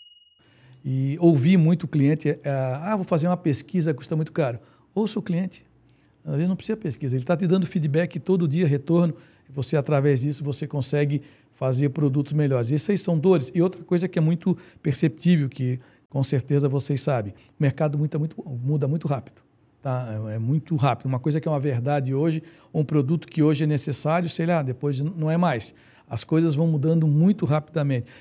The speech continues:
Setor de produtos, é, saudáveis tá crescendo gigantescamente, né?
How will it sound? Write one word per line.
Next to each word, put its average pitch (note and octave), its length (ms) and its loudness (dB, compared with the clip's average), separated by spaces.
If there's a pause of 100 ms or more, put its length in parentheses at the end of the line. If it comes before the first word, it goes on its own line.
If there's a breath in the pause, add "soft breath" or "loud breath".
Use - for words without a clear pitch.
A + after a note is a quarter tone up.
Setor F3 480 2
de D3+ 120 2
produtos, D3+ 680 0
é, B2+ 420 2
saudáveis C#3 640 -2
tá - 180 -14
crescendo G#3 480 -8 (160)
gigantescamente, G3 920 -6
né? D3+ 160 -4